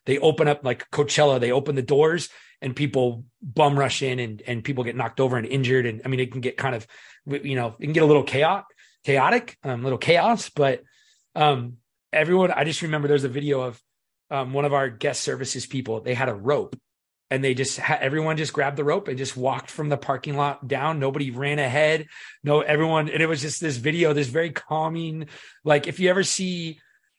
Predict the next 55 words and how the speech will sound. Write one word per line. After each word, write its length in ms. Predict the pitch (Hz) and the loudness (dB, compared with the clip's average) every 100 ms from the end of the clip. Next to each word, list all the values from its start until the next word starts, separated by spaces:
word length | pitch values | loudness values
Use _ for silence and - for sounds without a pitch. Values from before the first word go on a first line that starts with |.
| _ _ - | _ _ -2
you 80 | |
know, 80 | 170 | 0
if 80 | 131 | 2
you 80 | 165 | 2
ever, 240 | 165 160 | 2 0
like, 140 | 147 147 | 0 -2
especially 360 | - 170 170 | -2 -4 -2
in 60 | 160 | -6
the 80 | 113 | -6
city, 480 | - 156 156 202 - | -4 -4 -4 -8 -2
like, 200 | 147 143 | -4 -2
there's 180 | 135 113 | -4 -2
daycares 460 | 139 139 151 143 | -2 -2 -4 -2
in 60 | 135 | -6
the 60 | |
city 280 | 117 135 135 | -8 -8 -6
where 100 | 139 | -4
they 100 | 131 | -2
have 200 | 123 131 | -4 -4
the, 180 | 127 117 | -6 -6
the 120 | 135 | -4
rope 260 | 127 131 135 | -2 -2 -2
with 140 | 135 | -6
all 80 | 123 | -6
the 80 | 117 | -6
kids, 420 | 113 127 131 127 | -8 -6 -6 -4
like, 220 | 139 131 - _ - | -6 -6 -12 _ -4
holding 280 | 165 139 | -2 0
on 180 | 131 139 | 0 -2
for 140 | 139 135 | -2 -8
safety. 600 | - 139 123 165 170 - - - - | -4 -6 -6 -14 -14 -16 -20 -20 -2
And 80 | 160 | 4
it 40 | |
was 220 | 185 147 | 4 2
kinda 240 | 120 - 269 | -2 0 4
like 200 | 233 175 | 4 4
that. 160 | 208 | 0
It 40 | 127 | -2
was 100 | 123 | -6
very 180 | 165 147 | -6 -8
peaceful. 640 | - 143 127 - 156 151 | -10 -10 -8 -6 -4 -4
And, 280 | 107 104 110 _ | -6 -14 -18 _
and, 300 | 143 135 123 - _ _ | -2 -2 -4 -12 _ _
and 100 | 143 | 0
I'll 120 | 139 | 2
just 180 | 135 123 | 0 -4
never 220 | 151 156 | -4 -4
forget 380 | - 135 135 135 | -6 -4 -4 -2
that 220 | 135 - | -6 -6
picture 440 | - 131 - 135 120 | -10 -8 -6 -4 -2
of 360 | 120 113 110 _ _ _ _ | -2 -4 -8 _ _ _ _
why 160 | 139 165 | 2 2
isn't 180 | 180 | 2
everybody 440 | 208 160 156 151 139 | -2 -2 -2 -2 -2
running, 580 | 127 143 147 143 139 | -4 -2 -2 -6 -10